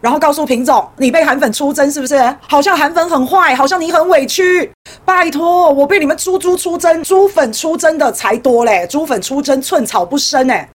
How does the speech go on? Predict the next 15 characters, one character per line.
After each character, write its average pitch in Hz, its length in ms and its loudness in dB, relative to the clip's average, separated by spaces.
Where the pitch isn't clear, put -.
来 285 120 2
来 311 100 2
来 269 120 2
来 247 140 2
来， 214 100 -2
你 208 60 -4
看 269 120 -4
看 311 120 -2
你 220 40 -4
们 196 120 -6
猪 254 180 -6
粉 160 260 -6
猪 269 220 -6
呆 240 300 -2
哈 196 200 -4